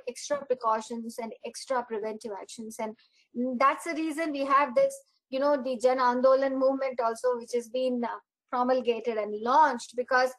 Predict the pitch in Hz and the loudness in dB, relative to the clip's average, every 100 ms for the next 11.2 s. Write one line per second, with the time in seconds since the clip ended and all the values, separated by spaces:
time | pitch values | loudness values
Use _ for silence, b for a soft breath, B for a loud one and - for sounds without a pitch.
0 | _ b b - 269 311 311 - _ _ | _ b b -8 0 2 0 -6 _ _
1 | 233 277 277 - _ 214 254 262 254 254 | -4 -2 -2 -6 _ _ -6 -4 -4 -6
2 | - 262 269 339 453 - 330 359 339 233 | -6 0 4 4 4 -2 -2 0 2 0
3 | 214 - _ 240 240 240 226 - - 220 | -2 -10 _ 2 2 2 -4 -8 -2 0
4 | 214 202 _ _ _ 240 262 240 285 349 | 0 -4 _ _ _ 0 2 4 2 0
5 | - 285 269 254 226 240 226 - - 240 | 0 2 4 4 6 2 2 -8 -6 4
6 | 285 240 - b b _ 311 285 226 294 | 4 4 0 b b _ -4 -4 -2 0
7 | 427 - - 359 302 269 233 196 196 _ | 0 -2 -2 4 4 6 4 4 0 _
8 | _ _ 254 254 - _ _ _ 254 254 | _ _ -6 -6 -10 _ _ _ -10 -6
9 | 311 294 247 262 220 240 233 220 214 208 | -2 0 2 0 0 -4 -4 -6 -6 -8
10 | - 220 214 190 - - 214 214 214 214 | -8 -6 -2 -2 -4 -10 -10 -6 -6 -6
11 | 214 | -8